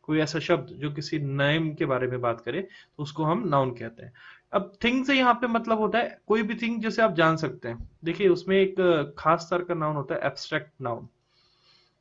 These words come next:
मैं आपको एग्जांपल देके समझाने की कोशिश करता हूँ। मैंने कहा ब्रेव, तो usually ब्रेव एक एडजेक्टिव होता है। एडजेक्टिव मतलब किसी के बारे में बताता है, जैसे कि ब्रेव बॉय।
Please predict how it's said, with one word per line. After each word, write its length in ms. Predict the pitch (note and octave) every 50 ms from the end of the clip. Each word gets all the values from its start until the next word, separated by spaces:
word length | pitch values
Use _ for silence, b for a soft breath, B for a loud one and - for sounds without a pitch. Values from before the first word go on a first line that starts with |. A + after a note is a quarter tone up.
| _ _ _ -
मैं 120 | C#3+ D3 C#3+
आपको 160 | C#3+ - D3
एग्जांपल 340 | C3 C3 C3+ B2+ B2+ C3+ C3
देके 180 | C3+ C3 C3+
समझाने 340 | C3 - C3 B2+ B2+ B2 B2
की 60 | A#2
कोशिश 180 | A#2+ B2+ B2 -
करता 280 | - A#2+ A2+ A#2 E3 F3
हूँ। 80 | F3
मैंने 140 | E3 E3+ F3
कहा 220 | F3 F3 F3 G3
ब्रेव, 540 | F#3+ D#3 C3+ C#3 D3 D3+ C#3+ B2 - - - - _ _ _ _ _ _ _ _ _ _ _ _ _ _ _ _ _ _ - - _ _
तो 60 | D#3+ D#3+
usually 420 | D#3+ E3 D#3 F3 G3 G3 G3+ E3
ब्रेव 220 | E3 F3 F3+ F#3
एक 140 | F3+ F3 F3+
एडजेक्टिव 480 | E3 C#3+ C3+ C3+ C3 - - D3 C3 B2
होता 200 | A#2 A#2 A#2 B2
है। 180 | - - _ _ _ _ _ _ _ _ _ _ _ _ _ _ _ _ - -
एडजेक्टिव 360 | C3+ C3 C#3+ C#3+ - F3 E3
मतलब 280 | D#3 D3+ F3+ G3+ G3 -
किसी 200 | F#3 E3+ - F#3
के 100 | F3 F3+
बारे 220 | E3 D3+ C#3 C#3
में 100 | C3+ C3
बताता 180 | B2+ B2+ C3 D3
है, 40 | D3
जैसे 200 | D#3+ D#3 E3+ F3+
कि 80 | F#3+
ब्रेव 280 | F3+ D3 D3 D#3+ D#3+ D#3
बॉय। 360 | C#3+ B2 C3 C3+ B2+ A#2 A2+